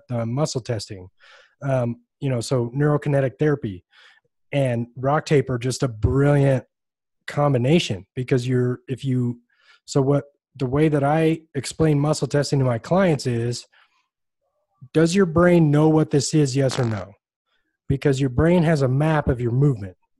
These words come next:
And so if you're not using this regularly in your movement, then it goes,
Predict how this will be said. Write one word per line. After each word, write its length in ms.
And 120
so 160
if 100
you're 100
not 300
using 560
this 260
regularly 680
in 100
your 120
movement, 460
then 120
it 120
goes, 480